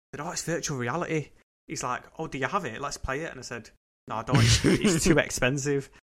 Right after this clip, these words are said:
Speaker 1: But then when I <laughs> seen it for hundred and forty quid, I just couldn't resist.
Speaker 2: Oh, definitely.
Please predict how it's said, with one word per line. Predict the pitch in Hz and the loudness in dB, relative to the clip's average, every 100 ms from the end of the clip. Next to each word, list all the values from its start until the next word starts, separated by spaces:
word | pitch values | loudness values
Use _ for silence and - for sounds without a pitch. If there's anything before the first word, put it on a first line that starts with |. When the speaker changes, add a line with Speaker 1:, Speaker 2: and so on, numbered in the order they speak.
| _ _ | _ _
Speaker 1:
But | 120 | -8
then | 135 131 | -6 -4
when | 135 | 0
I | 135 | 2
<laughs> | |
seen | 139 - 151 | 4 2 2
it | 143 | -2
for | - | -4
hundred | - 131 131 | -4 -4 -4
and | 135 | -4
forty | 135 127 131 | -4 -4 -4
quid, | - 127 | -2 -2
I | 110 | -4
just | - - | -12 -12
couldn't | - 113 - | -10 -10 -10
resist. | 107 110 - - - _ _ _ _ _ _ _ _ _ _ _ - | -8 -8 -8 -12 -14 _ _ _ _ _ _ _ _ _ _ _ -4
Speaker 2:
Oh, | 107 95 | -2 0
definitely. | - 110 - 131 117 113 | 0 -2 0 2 2 2